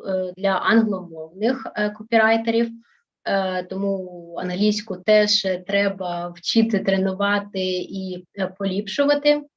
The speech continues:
Вона вам точно знадобиться, і в-, і взагалі будь-яка іноземна во-, мова вам знадобиться сто відсотків. А,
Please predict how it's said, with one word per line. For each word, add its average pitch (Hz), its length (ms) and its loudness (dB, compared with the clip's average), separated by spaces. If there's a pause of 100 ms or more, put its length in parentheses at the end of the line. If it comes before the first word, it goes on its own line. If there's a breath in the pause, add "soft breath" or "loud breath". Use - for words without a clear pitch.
(500)
Вона 220 220 4
вам 220 380 2
точно 233 460 4
знадобиться, 190 840 -2 (180 loud breath)
і 208 80 2
в-, 208 240 0
і 202 100 0
взагалі 220 340 2
будь-яка 202 480 0
іноземна 190 480 -2
во-, 208 320 -8
мова 254 340 0
вам 226 420 2 (100)
знадобиться 185 720 -2 (100)
сто - 240 2
відсотків. 196 520 -2 (1120)
А, 190 380 4